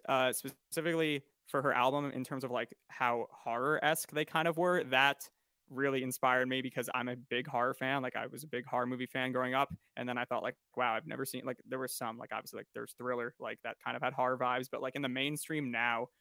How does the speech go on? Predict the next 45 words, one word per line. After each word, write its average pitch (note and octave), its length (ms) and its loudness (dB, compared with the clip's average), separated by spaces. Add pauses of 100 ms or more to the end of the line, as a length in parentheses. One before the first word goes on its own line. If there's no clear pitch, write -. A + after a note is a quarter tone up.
(280)
like, B2+ 220 -4 (520)
just, - 300 -8 (180)
I A#2 80 -6
don't A#2+ 100 -6
know, A#2+ 200 -8
like, A#2 260 -8
her C3+ 120 -4
video B2+ 260 -2
for - 100 -6
"Bury A#2+ 280 0
a A#2+ 40 0
Friend," B2 320 -4
for A#2 100 -8
example. A#2 340 -10
That's, A2+ 140 -8
like, A#2 100 -4
a - 60 -10
crazy, B2 800 -6 (360)
like, C3+ 160 -2 (220)
horror C3 300 4
movie C3 220 0
music C3 280 -2
video. A#2+ 320 -4 (320)
So C#3+ 160 4
that D3 220 8
kind D#3+ 220 4
of C3+ 160 -2 (280)
first, - 360 0
like, B2 120 0
inspired B2+ 680 0 (520)
the C3+ 100 -4
plot B2 440 0
that B2 100 0
I B2 180 2
had A#2+ 440 -2
for C#3+ 120 -6
my B2 160 -2
music B2 260 -6
video B2 280 -4
for B2+ 120 -10
my A#2+ 100 -4
song A#2+ 320 -6
"Erase A#2+ 380 -6
Me." D#3 340 -6
That B2 300 0